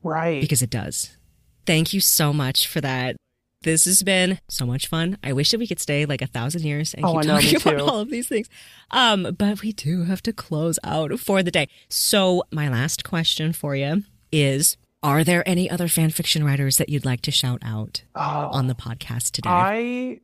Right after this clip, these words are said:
Speaker 1: thought about this for so long because, yes, there are a ton of them. First one that came to mind was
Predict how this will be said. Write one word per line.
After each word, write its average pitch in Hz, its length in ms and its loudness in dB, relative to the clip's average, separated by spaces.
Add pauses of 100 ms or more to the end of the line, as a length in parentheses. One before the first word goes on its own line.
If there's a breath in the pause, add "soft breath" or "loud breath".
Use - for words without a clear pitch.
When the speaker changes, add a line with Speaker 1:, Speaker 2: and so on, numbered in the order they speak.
(120)
Speaker 1:
thought 165 200 0
about 156 260 -6
this 147 200 -12
for 156 120 -12
so 160 300 -4
long 143 400 -6
because, 160 340 -2
yes, - 580 -2
there 170 240 0
are 170 320 0
a 185 80 -4
ton 151 280 -4
of 147 140 -8
them. 151 300 -8 (640)
First 185 300 2
one 196 120 4
that 190 120 0
came 185 260 0
to 196 100 -6
mind 170 580 -2
was 160 480 -4